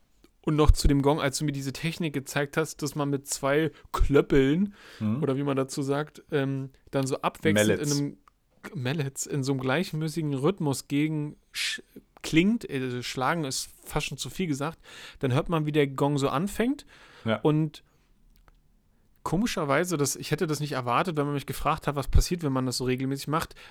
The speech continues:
Speaker 1: der fängt an, in eine Schwingung zu geraten, die sich potenziert und immer gewaltiger wird. Und mit
Speaker 2: Ja.
Speaker 1: gewaltiger meine ich wirklich Gewalt, naturgewaltiger. Der,
Speaker 2: Ja.
Speaker 1: der f-,
Speaker 2: <laughs>
Speaker 1: auf einmal fängt es so an,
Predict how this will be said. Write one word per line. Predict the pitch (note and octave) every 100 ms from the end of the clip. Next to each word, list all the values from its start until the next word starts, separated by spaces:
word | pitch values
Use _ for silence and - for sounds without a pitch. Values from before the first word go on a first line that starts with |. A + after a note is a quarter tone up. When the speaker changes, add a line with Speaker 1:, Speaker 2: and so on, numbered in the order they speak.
| _
Speaker 1:
der | C3+
fängt | B2+ C#3+ G3+ G3+
an, | C#3+ D#3+ F#3 A3 _ _ _ _ _ _ _ - - - _ -
in | D3
eine | C#3+ B2+
Schwingung | - - A3+ A#3 -
zu | -
geraten, | C3 A#2 A#2+ C3 F3+ A#3+ - - -
die |
sich | C#3 C#3+ -
potenziert | D#3 D3+ C3 - F#3 A3
und | D3+ C#3+
immer | F3+ F#3+
gewaltiger | D#3+ B2+ B2+ G3+ - D3+ A#2+ A#2
wird. | A2+ -
Und | C#3 C#3
mit | C#3
Speaker 2:
Ja. | G#2+ G#2+
Speaker 1:
gewaltiger | C3 G#3 F3 C#3
meine | C3 C3+
ich | A#2
wirklich | B2 B2 D3 G#3+ F#3+ E3+
Gewalt, | - C#3 C#3+ E3+
naturgewaltiger. | C#3+ C3 - A3+ F3 C3 B2 B2 A#2 A2+ - - - -
Der, | - B2+
Speaker 2:
Ja. | G#2 - - C3+
Speaker 1:
der |
f-, | B2 - - -
Speaker 2:
<laughs> | - - - - - - - - _ - - -
Speaker 1:
auf | -
einmal | D#3 F#3 G3+
fängt | F3 F3
es | D#3
so | D#3
an, | D#3 G#3+